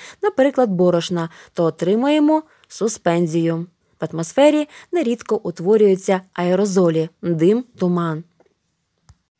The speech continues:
У неоднорідній суміші фізичні властивості компонентів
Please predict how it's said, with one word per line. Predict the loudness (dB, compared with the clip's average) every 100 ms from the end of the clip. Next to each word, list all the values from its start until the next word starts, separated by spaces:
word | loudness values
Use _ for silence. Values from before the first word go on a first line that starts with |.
| _ _ _ _ _
У | 0 2
неоднорідній | 4 2 2 2 2 0 -2 -4
суміші | -2 -2 -2 -4 -6
фізичні | -4 -4 -2 -4 -6
властивості | -6 -6 -6 -4 -4 -4 -8
компонентів | -6 -6 -6 -4 -4 -4 -10